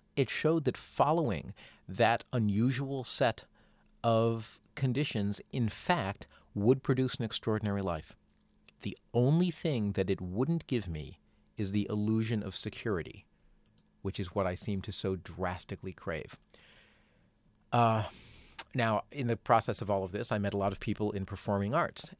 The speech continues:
and all of them have the, what they have in common is their job doesn't pay anything. So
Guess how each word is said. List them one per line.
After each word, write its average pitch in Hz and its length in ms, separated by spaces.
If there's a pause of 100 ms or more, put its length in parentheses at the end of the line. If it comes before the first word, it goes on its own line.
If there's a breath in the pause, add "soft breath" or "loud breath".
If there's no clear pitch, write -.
and 107 300 (200)
all 156 220
of 123 100
them 104 200
have 101 440
the, 98 400 (280 loud breath)
what 110 120
they 107 80
have 110 160
in 107 80
common 110 300
is 95 80
their 98 120 (120)
job 101 140
doesn't 92 260
pay 104 220
anything. - 360 (540 loud breath)
So 110 400